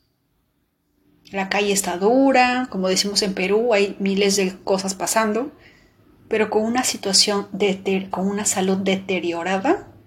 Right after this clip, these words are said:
no vamos a llegar, pero ni a la esquina. Es de vital importancia cuidar nuestra salud. Y bueno, ya les recomendé tres doctores a quienes ver,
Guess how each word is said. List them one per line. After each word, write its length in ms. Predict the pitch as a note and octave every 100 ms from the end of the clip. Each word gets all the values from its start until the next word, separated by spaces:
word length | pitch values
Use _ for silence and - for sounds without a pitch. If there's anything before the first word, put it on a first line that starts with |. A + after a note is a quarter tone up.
| _ _ _ _ _ _ _
no 680 | G3 G3+ A#3+ B3+ B3+ B3+ - - G3 F#3+
vamos 640 | - G#3+ G#3+ G#3 G#3 - -
a 120 | F3
llegar, 600 | F3 F3 F3 G3+ G#3 G#3
pero 260 | G3+ F#3+ F3+
ni 120 | E3
a 60 |
la 80 | E3+
esquina. 520 | E3+ - - F#3+ - - _ _ _ _ _ _ _ _ _ _ _ _ -
Es 200 | - G3+
de 80 | F#3
vital 280 | F3+ - F3+
importancia 680 | F3 - F3 A3 A3 B3+ C#4+ - _ _ _ _ _
cuidar 360 | - F3+ F3+
nuestra 260 | F3+ F3 -
salud. 320 | - E3+ D#3+ - _ _ _ _ _ _ _ _ _ _ - _ - - -
Y 80 | -
bueno, 300 | C#4+ F4+ F4+
ya 140 | C#4 G#3+
les 160 | A3
recomendé 500 | G#3+ G3 F#3+ F#3+ G3
tres 240 | G3 G3+ G3+
doctores 400 | G3 G3+ G3+ G3+
a 80 |
quienes 300 | F#3+ F#3+ G3+
ver, 340 | - C#4+ D4+